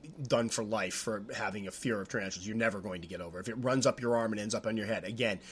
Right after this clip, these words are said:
you're gonna have nightmares for the rest of your life. It's gonna do no good. It's just gonna exacerbate the issue. So get your pet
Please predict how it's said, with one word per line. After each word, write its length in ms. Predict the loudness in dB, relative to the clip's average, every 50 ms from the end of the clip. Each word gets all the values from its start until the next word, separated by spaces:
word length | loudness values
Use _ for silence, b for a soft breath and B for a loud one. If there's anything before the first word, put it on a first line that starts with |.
| B B B B
you're 100 | 0 0
gonna 140 | 2 2 2
have 140 | 2 2
nightmares 460 | 2 2 2 2 2 0 0 0 0 -2
for 120 | -2 -2
the 60 | -2
rest 200 | -2 -2 -2 -2 -2
of 40 |
your 80 | -2 -2
life. 240 | -2 -2 -2 -4 -4
It's 140 | -4 -4 -2
gonna 200 | -2 0 -2 -2
do 120 | -2 -2
no 200 | 0 2 2 0
good. 220 | 0 0 -2 -2
It's 100 | 0 -2
just 240 | -2 0 0 0 0
gonna 180 | 0 -2 -4 -4
exacerbate 760 | -4 -2 -2 0 2 2 2 2 2 0 -4 -4 -6 -6 -6
the 140 | -8 -8 -8
issue. 260 | -6 -6 -6 -6 -6 -10 B B B B B B B
So 240 | B 0 0 0 0 -2 B B B B B B -10 -4
get 260 | 2 4 4 6 8 8
your 120 | 6 6
pet 400 | 6 6 8 10 10 8 6 0